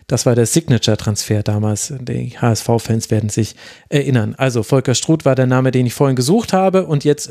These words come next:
suche ich nur zwei Namen, aber die habe ich im Kopf, nämlich die von Luis Löser und von Marvin Mendel. Ihr zwei, ich danke euch sehr,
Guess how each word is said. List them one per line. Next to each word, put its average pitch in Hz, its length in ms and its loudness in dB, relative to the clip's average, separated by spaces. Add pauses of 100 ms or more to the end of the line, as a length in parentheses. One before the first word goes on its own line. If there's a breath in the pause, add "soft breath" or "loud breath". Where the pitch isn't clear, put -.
(120)
suche 170 300 0
ich 143 120 0
nur 131 140 2
zwei 127 200 2
Namen, 135 300 0
aber 120 160 -4
die 110 200 -2
habe 120 200 2
ich 120 140 -4
im 131 100 -4
Kopf, - 280 -4
nämlich 127 380 0
die 131 140 -4
von 120 220 -2
Luis 180 320 0
Löser 151 320 2
und 135 120 -4
von 131 200 2
Marvin 139 280 2
Mendel. 147 320 0 (300 loud breath)
Ihr 151 140 2
zwei, 165 200 2
ich 165 120 -4
danke 202 320 0
euch 180 180 2
sehr, 170 300 2